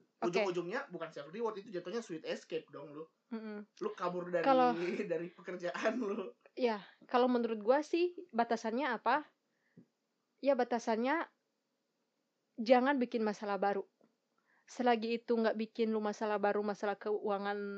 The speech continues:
Speaker 1: yang baru,
Speaker 2: Hmm.
Speaker 1: ya nggak, nggak masalah. Art-, artinya lu nggak keganggu dalam hal yang lain. Misalnya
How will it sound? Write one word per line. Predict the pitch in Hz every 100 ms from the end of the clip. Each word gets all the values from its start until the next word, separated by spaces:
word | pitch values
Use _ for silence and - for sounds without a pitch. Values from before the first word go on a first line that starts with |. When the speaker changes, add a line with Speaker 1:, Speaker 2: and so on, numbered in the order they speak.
| 196
Speaker 1:
yang | 202 196
baru, | 214 254 220 226 - _ _ _
Speaker 2:
Hmm. | 165 175 156 147 _
Speaker 1:
ya | - 214 -
nggak, | 208 208 202
nggak | 208 208
masalah. | 196 233 254 220 226 - _ _ -
Art-, | 220 - _
artinya | 226 220 233 220 269
lu | 294 294
nggak | 254 214
keganggu | 208 208 233 247
dalam | 214 190 190
hal | 196
yang | 190
lain. | 196 202 208 202
Misalnya | 190 196 202 220